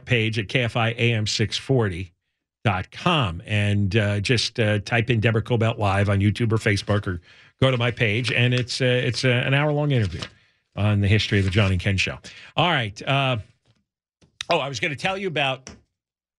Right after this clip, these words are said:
being on the plane a couple of weeks ago, flying from, uh, Salt Lake City to L A, and,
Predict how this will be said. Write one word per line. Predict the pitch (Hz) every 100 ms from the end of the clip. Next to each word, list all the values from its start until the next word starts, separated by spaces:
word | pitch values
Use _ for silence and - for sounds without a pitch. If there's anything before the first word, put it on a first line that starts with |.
| _
being | 143 180
on | 165
the | 143
plane | - 147 104 82 - _
a | -
couple | 104 131 110
of |
weeks | 110 104 -
ago, | 90
flying | 73 - 131 127 117
from, | 120 120 104
uh, | 104 98 - -
Salt | - - 147
Lake | 139
City | - 101 87 - - _ - _
to | -
L | - 143
A, | 110 85 - _ _ _ _ -
and, | 135 127 120